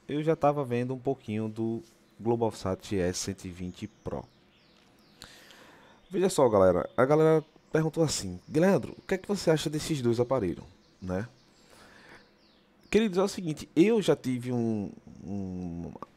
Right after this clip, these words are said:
Frisky, o Frisky Mini, e transformei ele em Global Sat G S cento e vinte. A interface, ela é muito bonitinha, mais levezinha, bem fluide-, é, fluida, né?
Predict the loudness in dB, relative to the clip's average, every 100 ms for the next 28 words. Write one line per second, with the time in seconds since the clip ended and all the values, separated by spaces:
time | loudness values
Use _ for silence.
0 | _ -10 -6 -4 -2 4 6 4 2 -6
1 | -18 _ _ _ _ _ _ _ _ _
2 | _ _ _ _ _ -20 -18 -16 -10 -10
3 | -8 -4 -2 -2 -4 -6 -10 -12 -14 -12
4 | -8 -6 -6 -8 -16 -14 -10 -8 -6 -4
5 | -4 -2 -2 -2 -4 -8 -12 _ -8 -6
6 | -4 -4 -4 -4 -4 -2 -2 -4 -6 -12
7 | -12 -14 -18 -20 _ _ _ _ _ _
8 | _ _ _ _ -20 -20 -20 -20 -4 0
9 | 2 2 4 4 4 0 -2 -6 -6 -4
10 | -4 -4 -2 0 2 0 -2 -8 -6 -6
11 | -8 -8 -6 -6 -4 -4 -6 -4 -4 -4
12 | -8 -8 -6 -4 -6